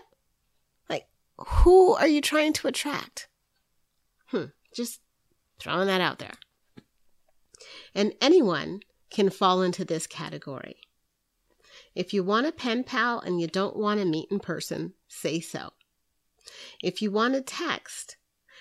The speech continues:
at least start meaningful conversations until such time that we meet.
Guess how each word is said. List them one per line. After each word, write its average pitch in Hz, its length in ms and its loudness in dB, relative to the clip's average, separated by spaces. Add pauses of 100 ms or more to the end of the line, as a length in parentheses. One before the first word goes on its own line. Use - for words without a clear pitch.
(160)
at 226 240 -2
least 294 260 0
start 226 320 0
meaningful 196 500 2
conversations 175 1200 -6 (380)
until 190 440 0
such - 280 -4
time 156 320 -2
that - 160 -8
we 147 120 -6
meet. - 240 -8